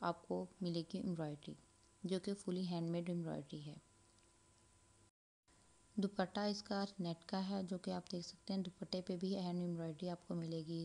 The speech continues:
साथ साथ उसकी स्टिचिंग में आप देख सकते हैं इस पे समोसा लेस ऐड की गई है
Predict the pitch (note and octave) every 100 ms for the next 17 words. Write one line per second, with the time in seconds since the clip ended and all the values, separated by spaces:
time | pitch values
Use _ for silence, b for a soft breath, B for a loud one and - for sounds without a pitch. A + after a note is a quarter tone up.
0 | F3 - F#3 F#3+ - G3 G3 F3+ - F#3+
1 | F#3+ - F3 - G3 F#3+ F3+ - F3 -
2 | F3+ - F#3+ F#3+ - F#3+ F#3+ B B B
3 | - G3 F3+ F3+ F#3+ F3+ E3+ F3+ F#3+ F3
4 | - F3+ F#3+ F3+ F#3